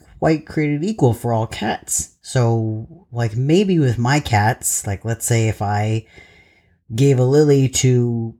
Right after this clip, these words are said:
I have three cats, so, like, let's say I gave a lily to Genesis, one of my cats, and I gave a lily to Beta, another one of my cats,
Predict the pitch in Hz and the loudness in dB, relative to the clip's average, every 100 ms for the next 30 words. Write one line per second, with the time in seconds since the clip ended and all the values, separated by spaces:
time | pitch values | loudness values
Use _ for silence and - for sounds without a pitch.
0 | - 98 92 - 123 113 98 107 - 104 | -8 -6 -6 -6 -6 -2 0 0 -2 -2
1 | 101 117 113 127 110 107 110 110 110 110 | -2 -2 -4 0 0 0 0 0 0 0
2 | 113 110 - 104 92 113 110 - 160 - | 0 -2 -2 -4 0 2 2 2 2 0
3 | 117 98 95 95 90 101 135 147 - - | -4 -4 -4 -4 -4 -2 -2 -4 -8 -8
4 | _ _ - 107 107 107 104 110 107 113 | _ _ -6 -2 0 0 0 -2 -2 -2
5 | 117 120 - 107 143 139 117 120 117 107 | 0 -2 0 0 2 4 4 0 0 0
6 | 117 120 110 104 95 98 - 113 131 - | 0 0 0 0 -2 -4 -2 -2 -2 -6
7 | - | -12